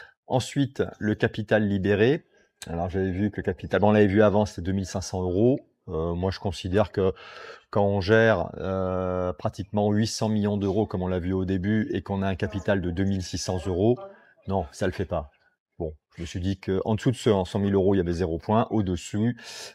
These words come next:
il y a un point. Donc, zéro point. Évolution, est-ce que le compte de résultat s'améliore et est-ce que le chiffre d'affaires s'améliore en même temps ? Bon, ben, on a vu que le résultat, euh, s'aggravait.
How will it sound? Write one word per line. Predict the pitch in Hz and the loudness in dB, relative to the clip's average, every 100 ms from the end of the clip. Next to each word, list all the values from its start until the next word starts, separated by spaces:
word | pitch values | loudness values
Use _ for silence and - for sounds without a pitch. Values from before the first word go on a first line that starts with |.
| - | -2
il | |
y | 92 | 4
a | 104 - | 6 6
un | 117 | 0
point. | 110 - - | -2 -2 -4
Donc, | 90 104 | -2 2
zéro | 107 101 | 4 4
point. | 98 - - _ _ _ _ _ _ _ - | 2 -6 -12 _ _ _ _ _ _ _ 0
Évolution, | 139 147 143 - 120 98 | 4 4 4 2 0 0
est-ce | - | -2
que | - | 0
le | 127 117 - 98 98 | 2 4 2 0 0
compte | 90 - 139 | -2 -2 0
de | 113 | 2
résultat | 101 104 101 95 98 87 | 2 2 0 0 -2 -4
s'améliore | - 101 90 90 110 139 156 - | -4 -2 0 0 0 2 -2 0
et | 92 | 2
est-ce | 110 127 | 2 0
que | - 117 131 - - - - | -2 0 0 -2 -12 -20 -10
le | - | -4
chiffre | 95 - 151 127 | -2 -2 -2 2
d'affaires | 113 - 143 143 | 0 2 -2 -2
s'améliore | - 117 107 87 - - _ _ | -2 0 0 -2 -6 -16 _ _
en | 104 | 0
même | 107 | 0
temps ? | 87 80 - - - _ | -2 -8 -14 -20 -20 _
Bon, | 95 | -4
ben, | 82 | -2
on | 90 | -2
a | 98 | 0
vu | 104 | -2
que | 101 | 0
le | |
résultat, | 90 90 90 - 95 87 - | -2 0 -2 -2 0 0 -4
euh, | - 71 71 73 73 - 82 71 76 73 - - - - - - | -10 -10 -8 -8 -8 -10 -12 -14 -14 -14 -14 -14 -14 -14 -16 -16
s'aggravait. | - - 95 82 87 87 107 147 | -8 -2 -2 0 -2 2 4 2